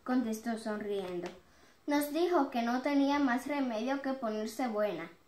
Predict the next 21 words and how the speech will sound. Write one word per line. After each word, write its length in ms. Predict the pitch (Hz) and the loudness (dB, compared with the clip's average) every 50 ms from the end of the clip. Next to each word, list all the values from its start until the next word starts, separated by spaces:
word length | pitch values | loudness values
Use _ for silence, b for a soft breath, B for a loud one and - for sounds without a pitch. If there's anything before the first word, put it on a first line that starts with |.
| _ _ - | _ _ -12
porque 280 | 208 214 214 - 214 | -10 -10 -8 -8 -8
tenía 400 | 214 - 220 208 214 220 233 247 | -4 -4 -2 -2 0 -2 -2 -2
que 100 | - 285 | -2 -4
ocuparse 560 | - - - 254 226 247 233 226 233 - 262 254 | -4 -4 -2 -4 0 2 2 2 2 0 -2 -2
de 140 | 240 208 | 0 -2
ti". 340 | 190 - - 175 175 175 - - _ _ _ _ _ _ _ _ _ _ _ b b b b b b b b b b b b | -2 -2 -4 -4 -4 -4 -8 -18 _ _ _ _ _ _ _ _ _ _ _ b b b b b b b b b b b b
Le 220 | 262 254 254 247 | -2 0 0 2
di 200 | 254 277 294 330 | 2 4 6 8
otro 280 | 349 381 381 381 392 349 | 8 8 8 8 6 4
abrazo 480 | 311 285 269 262 262 277 302 - 349 | 6 6 8 8 8 8 6 4 4
a 40 | 330 | 6
la 140 | 330 320 269 | 6 6 6
abuela. 460 | 226 208 214 220 214 196 175 147 - - - _ _ _ _ _ _ _ _ _ _ _ _ - - - - - - _ _ - - | 6 4 0 0 0 0 -2 -4 -8 -12 -18 _ _ _ _ _ _ _ _ _ _ _ _ -20 -20 -20 -20 -20 -20 _ _ -6 -2
"No 220 | 247 254 269 302 | 0 2 4 6
me 100 | 339 392 | 6 6
dejan 320 | 392 381 359 381 392 403 403 | 8 8 8 8 8 6 6
fumar 320 | 381 330 320 277 262 277 | 6 6 6 8 8 6
un 160 | 269 254 254 | 6 4 2
puro", 460 | - - 247 269 311 311 269 214 208 | 0 0 -2 0 2 4 4 2 2
dijo 400 | - 208 - 202 202 214 214 196 | 0 -2 -4 -4 -4 -4 -4 -4
ella, 360 | 190 190 196 190 180 185 185 | -4 -2 -4 -4 -4 -6 -8